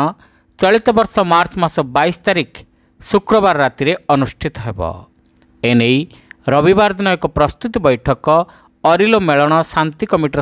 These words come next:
ସଭାପତି ଯୁଧିଷ୍ଠିର ଭୋଳଙ୍କ ଅଧ୍ୟକ୍ଷତାରେ ଅନୁଷ୍ଠିତ ହୋଇଥିଲା। ଏହି ପ୍ରସ୍ତୁତି ବୈଠକରେ କଟକ ସଦର ଥାନାରେ ନୂତନ କରି ଯୋଗ ଦେଇଥିବା ଆଇଆଇସି ଜଗନ୍ନାଥ ମଲ୍ଲିକ ଏବଂ ତାଙ୍କର ସହକର୍ମୀ ପୋଲିସ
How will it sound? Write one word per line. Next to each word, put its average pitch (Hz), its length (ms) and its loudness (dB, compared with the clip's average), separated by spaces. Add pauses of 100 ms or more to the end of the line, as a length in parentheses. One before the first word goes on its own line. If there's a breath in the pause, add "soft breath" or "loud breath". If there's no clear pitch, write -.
ସଭାପତି 143 500 0 (420 loud breath)
ଯୁଧିଷ୍ଠିର 196 440 0 (120)
ଭୋଳଙ୍କ 208 340 2 (260)
ଅଧ୍ୟକ୍ଷତାରେ 135 800 -2 (220)
ଅନୁଷ୍ଠିତ - 400 -4 (100)
ହୋଇଥିଲା। 95 440 -4 (580 loud breath)
ଏହି 147 180 4
ପ୍ରସ୍ତୁତି 175 480 0
ବୈଠକରେ 143 500 0 (480 soft breath)
କଟକ 170 340 -2
ସଦର 190 220 2 (100)
ଥାନାରେ 214 340 2 (120)
ନୂତନ 208 240 0 (120)
କରି 226 200 2
ଯୋଗ 135 120 2 (120)
ଦେଇଥିବା 151 340 0 (260)
ଆଇଆଇସି 165 440 0 (580 soft breath)
ଜଗନ୍ନାଥ 165 380 0 (120)
ମଲ୍ଲିକ 196 300 2 (200)
ଏବଂ 143 180 2 (400 loud breath)
ତାଙ୍କର 180 340 0 (120)
ସହକର୍ମୀ 214 580 0 (400 soft breath)
ପୋଲିସ 226 240 0